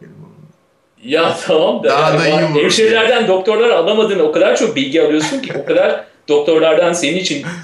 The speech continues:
Speaker 2: çok daha senin için yararlı olabiliyorlar. Yani oradaki, onun da yadsınacak bir şey olduğunu düşünmüyorum ben.
Speaker 1: <laughs>
Speaker 2: Ben hemşireye, doktordan daha çok güvenirim yani.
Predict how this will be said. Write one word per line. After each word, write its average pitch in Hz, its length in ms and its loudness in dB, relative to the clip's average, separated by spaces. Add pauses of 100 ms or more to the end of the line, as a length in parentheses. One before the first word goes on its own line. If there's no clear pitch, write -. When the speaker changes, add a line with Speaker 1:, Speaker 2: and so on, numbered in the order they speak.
(440)
Speaker 2:
çok - 280 0
daha 190 180 2
senin 160 200 -2
için - 160 -6
yararlı 147 420 2
olabiliyorlar. 120 520 2
Yani 117 200 2
oradaki, 151 600 -2 (340)
onun 151 320 -2
da 165 40 2
yadsınacak 151 640 0
bir - 60 -10
şey 156 120 0
olduğunu 147 240 2
düşünmüyorum 147 540 -6
ben. - 160 -12
Speaker 1:
<laughs> - 240 -14 (640)
Speaker 2:
Ben 160 120 2
hemşireye, 185 380 0
doktordan 170 480 2
daha 190 160 2
çok - 180 -2
güvenirim 120 360 -2
yani. 92 200 -8